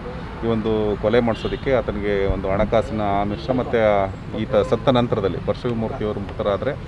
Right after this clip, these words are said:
ಅದೇ ಒಂದು ಸಂಸ್ಕೃತ ಪಾಠಶಾಲೆಯಲ್ಲಿ ಅವ್ರಿಗೆ ಒಂದು ಉದ್ಯೋಗದ ಭರವಸೆಯನ್ನು ನೀಡಿರ್ತಾರೆ. ಏನು ಇವರು ಕೂಲಿ ಕಾರ್ಮಿಕರಾಗಿ ಮತ್ತು ವ್ಯವಸಾಯವನ್ನು ಮಾಡ್ಕೊಂಡಿರ್ತಾರೆ,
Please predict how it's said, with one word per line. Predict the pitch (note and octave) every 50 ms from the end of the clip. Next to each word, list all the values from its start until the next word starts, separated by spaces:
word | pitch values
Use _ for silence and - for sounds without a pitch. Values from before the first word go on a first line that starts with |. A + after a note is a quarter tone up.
| - - - - - - - - -
ಅದೇ | - B2+ C#3
ಒಂದು | C#3 C3 B2 B2
ಸಂಸ್ಕೃತ | - - A#2 A#2 - - A#2+ G#2 A2 A#2 A2+ A2 A2 G#2+ G#2 -
ಪಾಠಶಾಲೆಯಲ್ಲಿ | - G#2 F#2+ G2+ - - G#2+ G2+ G2+ G2 G2 G2+ B2+ C3+
ಅವ್ರಿಗೆ | A#2+ G#2+ G#2 F2+ G2+
ಒಂದು | G2+ G2 G2 G2 G2+ G2
ಉದ್ಯೋಗದ | F#2+ G2 F#2 - A#2 A#2 A#2+ G#2+ G#2+ F#2+
ಭರವಸೆಯನ್ನು | G2 F#2+ G2 G2 - - G2 F2+ F2+ F2+
ನೀಡಿರ್ತಾರೆ. | F2 F2+ F2 - - G2 F#2 C3+ - - - - - - - - - - - - - A2+
ಏನು | B2+ C3+ C#3
ಇವರು | B2+ B2 B2 A#2+ A2
ಕೂಲಿ | - - B2+ B2+ B2+
ಕಾರ್ಮಿಕರಾಗಿ | - B2 A#2 A#2 A2+ - - A2+ A2 G#2+ B2
ಮತ್ತು | B2 A#2 A2 - G#2+
ವ್ಯವಸಾಯವನ್ನು | G#2 G2+ G#2 G2 - A2+ A2+ A2+ G#2+ G#2+
ಮಾಡ್ಕೊಂಡಿರ್ತಾರೆ, | G#2 G2+ F#2+ F#2+ - G2+ F#2+ F#2+ - - G2+ G#2+ D3+ - - - - - -